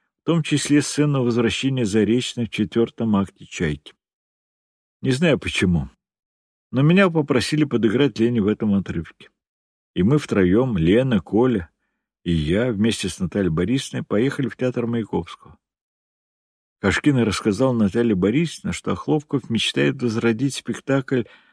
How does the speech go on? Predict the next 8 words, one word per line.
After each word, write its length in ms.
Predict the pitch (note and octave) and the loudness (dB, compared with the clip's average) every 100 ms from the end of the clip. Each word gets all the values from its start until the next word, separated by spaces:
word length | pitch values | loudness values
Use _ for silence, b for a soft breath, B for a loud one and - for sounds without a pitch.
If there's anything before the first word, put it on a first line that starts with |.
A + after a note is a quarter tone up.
| b | b
Островского 800 | - F#2 - C#3 C3+ - C3 B2 | -4 -4 0 0 0 -2 0 0
"Гроза" 640 | G#2+ B2+ C3 A2 B2 D#2+ - _ _ _ _ _ _ _ - | 2 0 0 0 0 0 -4 _ _ _ _ _ _ _ 0
и 140 | D3+ | 2
ищет 340 | E3+ - D#3 | 2 -2 -2
актрису 560 | C#3 - - B2 A2 A#2+ | -4 -2 0 0 0 0
на 140 | G#2 | 2
роль 180 | G#2 B2 | 2 0
Катерины. 720 | - A2 A#2 G2+ E2+ D2+ D2 | -4 -8 -4 -2 -2 -4 -8